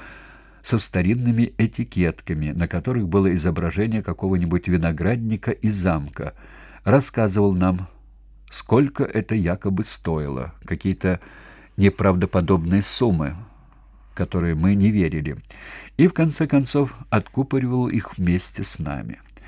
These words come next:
Хотя ясно видел, что нам совершенно наплевать, какое название носит алкоголь, который мы заливаем себе в глотку.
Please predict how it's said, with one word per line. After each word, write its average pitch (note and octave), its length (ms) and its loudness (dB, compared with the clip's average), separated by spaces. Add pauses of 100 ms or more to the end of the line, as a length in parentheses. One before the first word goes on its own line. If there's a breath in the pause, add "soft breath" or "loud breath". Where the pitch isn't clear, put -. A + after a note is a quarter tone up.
(320 loud breath)
Хотя C3+ 220 4
ясно A#2+ 380 4
видел, F#2 340 2
что - 180 -6
нам A2 180 0
совершенно F#2 520 0
наплевать, G#2+ 560 -2
какое E2+ 340 -4
название E2+ 480 0
носит D#2+ 400 -4
алкоголь, E2+ 600 -2
который F2 360 -4
мы E2 140 0
заливаем E2 540 -2
себе F#2 300 -2
в F2+ 120 -2
глотку. D#2 560 -6